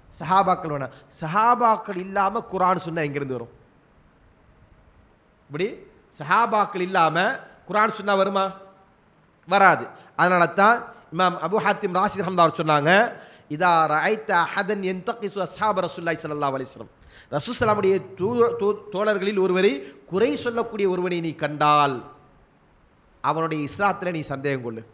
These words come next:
அவன் யாரு? ஜிந்திக். அவன் இஸ்லாத்தை விட்டு வெளியே போனவன். ஏன் அப்படி சொன்னா, அவங்க தான் நம்மள்ட்ட குர்ஆனை கொண்டு வந்து சமர்ப்பிச்சாங்க, அவங்க தான் நமக்கு சுன்னாவை கொண்டு வந்து சமர்ப்பிச்சாங்க.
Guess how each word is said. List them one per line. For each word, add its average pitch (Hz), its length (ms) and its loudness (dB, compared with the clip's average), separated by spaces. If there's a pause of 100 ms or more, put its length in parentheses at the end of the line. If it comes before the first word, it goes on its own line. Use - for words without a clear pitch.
(800)
அவன் 156 180 0
யாரு? 170 400 0 (260)
ஜிந்திக். 175 400 -4
அவன் 151 140 0
இஸ்லாத்தை 175 320 -2
விட்டு 156 160 -8
வெளியே 156 200 -4
போனவன். 120 300 -8 (400)
ஏன் 175 200 0
அப்படி 160 200 -4
சொன்னா, 151 520 -2 (360)
அவங்க 190 400 0
தான் 208 220 2
நம்மள்ட்ட 180 420 -2
குர்ஆனை 175 360 0
கொண்டு 156 180 -8
வந்து 156 220 -10
சமர்ப்பிச்சாங்க, 139 600 -8 (460)
அவங்க 208 360 2
தான் 233 120 4
நமக்கு 190 320 -4 (120)
சுன்னாவை 196 340 0
கொண்டு 165 220 -4
வந்து 170 180 -6
சமர்ப்பிச்சாங்க. 135 560 -8